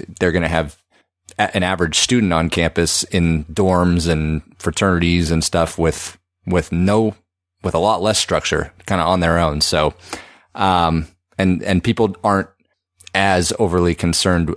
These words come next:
uh, about that as when you talk about the team, but that's again, another, another topic. So I,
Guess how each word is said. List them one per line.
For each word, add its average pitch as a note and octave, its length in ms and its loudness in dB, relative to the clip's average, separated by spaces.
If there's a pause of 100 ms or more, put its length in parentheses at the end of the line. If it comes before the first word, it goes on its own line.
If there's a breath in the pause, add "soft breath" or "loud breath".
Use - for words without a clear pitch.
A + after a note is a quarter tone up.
uh, D#2+ 240 2
about E2 380 -2
that F2 380 0
as D#2 540 -2 (240)
when E2 160 -2
you D2+ 80 -2
talk D#2+ 180 -2
about D#2 200 -4
the - 60 -10
team, D2+ 220 -4
but E2 200 -2 (320 loud breath)
that's - 240 -4
again, D#2+ 280 0
another, D#2 440 -2 (300 soft breath)
another D#2+ 200 0
topic. D#2 420 -2
So F#2+ 200 0
I, F#2+ 280 2